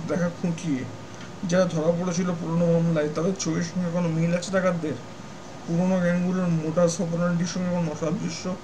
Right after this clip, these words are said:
পুরনো কেসে ধৃত ডাকাতদের কারা কারা এম-, এখন জামিনে জেলের বাইরে, কী তাদের গতিবিধি? দস্যু রত্নাকর থেকে বাল্মীকিতে রূপান্তরের ঘটনা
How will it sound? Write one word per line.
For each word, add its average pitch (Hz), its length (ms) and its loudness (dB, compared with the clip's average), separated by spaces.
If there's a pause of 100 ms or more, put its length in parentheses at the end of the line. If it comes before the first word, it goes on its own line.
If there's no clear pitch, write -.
(580)
পুরনো 185 380 4
কেসে 185 240 -2
ধৃত 160 300 -2
ডাকাতদের 170 480 2 (160)
কারা 165 300 0
কারা 175 220 2
এম-, 160 200 0
এখন - 380 -4 (540)
জামিনে 170 420 4
জেলের 170 280 2 (100)
বাইরে, 160 360 0 (320)
কী 202 200 2
তাদের 180 220 0
গতিবিধি? 156 580 2 (640)
দস্যু 165 280 2
রত্নাকর 175 460 2 (100)
থেকে 185 160 -2
বাল্মীকিতে 165 560 2
রূপান্তরের 170 580 2
ঘটনা 156 340 -2